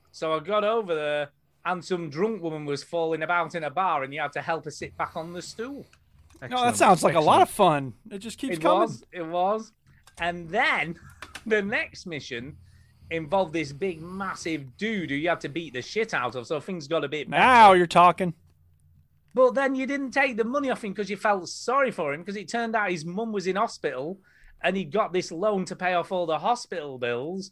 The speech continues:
Speaker 1: so you kinda let him off. And I'm like, "What sort of
Speaker 2: What? I, I don't wanna
Speaker 1: Yakuza is
Speaker 2: let
Speaker 1: this
Speaker 2: him off
Speaker 1: person?"
Speaker 2: for that. You, t-, you knew who you
Speaker 1: Exactly,
Speaker 2: were doing
Speaker 1: it's
Speaker 2: when
Speaker 1: like,
Speaker 2: you were
Speaker 1: "Fuck
Speaker 2: borrowing
Speaker 1: you,
Speaker 2: the
Speaker 1: Mum."
Speaker 2: money.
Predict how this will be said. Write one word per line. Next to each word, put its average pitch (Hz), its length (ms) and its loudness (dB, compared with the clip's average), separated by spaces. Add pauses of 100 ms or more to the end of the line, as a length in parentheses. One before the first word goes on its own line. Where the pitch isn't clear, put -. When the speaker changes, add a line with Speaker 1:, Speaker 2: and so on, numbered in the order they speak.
Speaker 1:
so - 380 -6
you 226 180 0
kinda 247 320 2
let 240 180 4
him 254 140 0
off. 320 260 0
And 196 80 -4
I'm 226 60 -6
like, 240 220 0
"What 285 180 -2
sort 285 180 -4
of 254 40 -2
Speaker 2:
What? 269 120 4
I, 359 60 10 (180)
I 381 40 10
don't 403 80 6
wanna 381 140 10
Speaker 1:
Yakuza - 20 8
is 330 40 8
Speaker 2:
let 311 100 10
Speaker 1:
this 320 40 10
Speaker 2:
him 311 80 4
off 302 160 6
Speaker 1:
person?" - 40 -16
Speaker 2:
for 320 80 -2
that. 311 400 4
You, 247 160 -12
t-, - 180 -6
you 262 120 2
knew 370 200 4
who 349 60 8
you 302 160 4
Speaker 1:
Exactly, 285 240 4
Speaker 2:
were 277 40 6
doing 302 80 6
Speaker 1:
it's 320 80 4
Speaker 2:
when 311 80 2
Speaker 1:
like, 240 60 4
Speaker 2:
you - 60 4
were 254 40 -4
Speaker 1:
"Fuck 240 80 -6
Speaker 2:
borrowing 240 220 6
Speaker 1:
you, 285 80 4
Speaker 2:
the 269 60 2
Speaker 1:
Mum." 277 100 4
Speaker 2:
money. 320 280 0